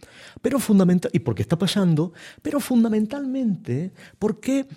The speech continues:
el síndrome de nación tardía a veces impide que eso pase.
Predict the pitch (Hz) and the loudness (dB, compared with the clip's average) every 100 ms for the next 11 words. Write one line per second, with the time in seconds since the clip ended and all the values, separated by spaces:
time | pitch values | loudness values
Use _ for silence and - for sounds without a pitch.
0 | - - 180 - - 285 285 247 240 220 | -16 2 4 4 2 2 2 2 4 4
1 | 190 156 - 254 233 196 165 226 180 101 | 4 0 -2 -4 -2 -2 0 0 0 0
2 | 139 - _ _ _ - 160 233 285 - | -2 -6 _ _ _ -2 0 2 -2 -2
3 | 247 254 226 233 262 262 - 226 247 262 | -2 4 2 4 2 2 -2 -2 -2 -4
4 | 240 302 269 - 92 | -6 -6 -6 -6 -8